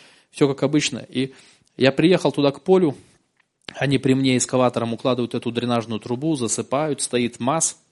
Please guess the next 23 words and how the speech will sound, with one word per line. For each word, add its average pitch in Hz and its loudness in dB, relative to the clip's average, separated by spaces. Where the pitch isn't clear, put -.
э, 123 -8
самосвал. 127 -4
Он 120 -2
подъехал, 123 0
помог 117 -2
зацепиться 120 -4
мне 117 -4
фурой 123 -2
тросами, 120 -2
то 107 -8
есть 107 -8
мы 120 -2
вдвоём 120 0
выезжаем. 107 -4
Я 113 -2
выезжаю 131 -2
на 127 -4
асфальт, 151 -6
и - -4
вот 127 -2
я 139 0
верующий 127 -2
человек. 127 -4